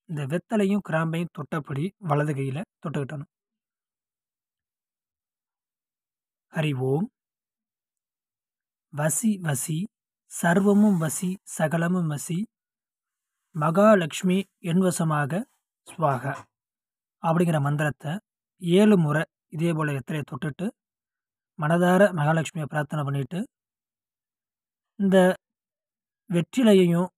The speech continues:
கிராம்பையும் மடிச்சு பணமுள்ள இடத்துல வச்சிடணும்.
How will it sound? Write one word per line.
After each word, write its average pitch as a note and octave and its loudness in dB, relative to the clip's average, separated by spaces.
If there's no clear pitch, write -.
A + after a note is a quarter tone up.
கிராம்பையும் E3+ 4
மடிச்சு E3 0
பணமுள்ள G#3+ 6
இடத்துல D#3 -2
வச்சிடணும். D3 -6